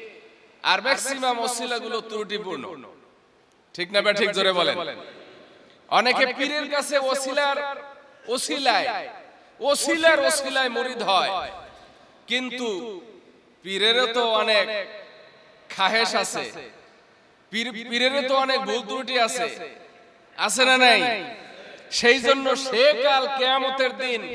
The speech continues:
হাসরের ময়দানে নাজাত পাবে কিনা তার কোনো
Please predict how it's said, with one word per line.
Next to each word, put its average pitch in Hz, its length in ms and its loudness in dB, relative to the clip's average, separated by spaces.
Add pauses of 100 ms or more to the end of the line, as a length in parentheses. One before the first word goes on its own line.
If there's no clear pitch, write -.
(360)
হাসরের 233 480 2
ময়দানে 226 460 6 (500)
নাজাত 208 360 4 (120)
পাবে 220 260 4
কিনা 233 220 4 (400)
তার 175 140 4 (100)
কোনো 233 120 2